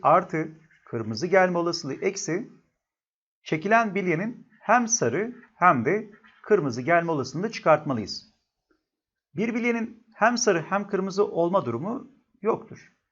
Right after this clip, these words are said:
Yani sonuç olarak sarı ile kırmızının gerçekleşme durumları birbirinden ayrık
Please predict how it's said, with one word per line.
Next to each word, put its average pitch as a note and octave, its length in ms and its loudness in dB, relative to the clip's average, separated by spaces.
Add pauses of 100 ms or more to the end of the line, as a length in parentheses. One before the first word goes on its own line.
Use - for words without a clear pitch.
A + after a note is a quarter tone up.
(480)
Yani A#2+ 140 -6
sonuç G3 280 -2
olarak D#3+ 240 2
sarı E3+ 260 0
ile B2+ 280 0
kırmızının D#3 640 -4 (140)
gerçekleşme D#3 720 -4
durumları C3 460 -2 (260)
birbirinden E3+ 800 0
ayrık D#3+ 540 2